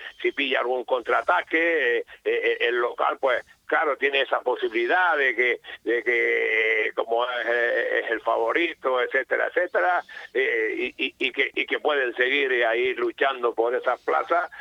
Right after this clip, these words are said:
aunque, aunque se gane, tienen que seguir luchando, pues tienen esa segunda oportunidad, ¿no? Pero vamos, vamos a ver, yo,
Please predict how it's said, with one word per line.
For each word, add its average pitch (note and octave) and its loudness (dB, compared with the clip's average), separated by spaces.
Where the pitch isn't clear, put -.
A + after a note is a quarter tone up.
aunque, A2+ 2
aunque A2 0
se A#2 0
gane, D3 0
tienen B2+ -2
que A2+ 0
seguir B2+ 0
luchando, C#3+ 0
pues D3 0
tienen C#3 2
esa A#2+ 2
segunda B2 0
oportunidad, A#2+ 0
¿no? D#3+ 2
Pero G2+ -2
vamos, B2+ 0
vamos B2+ 2
a - 2
ver, C3 2
yo, B2+ 2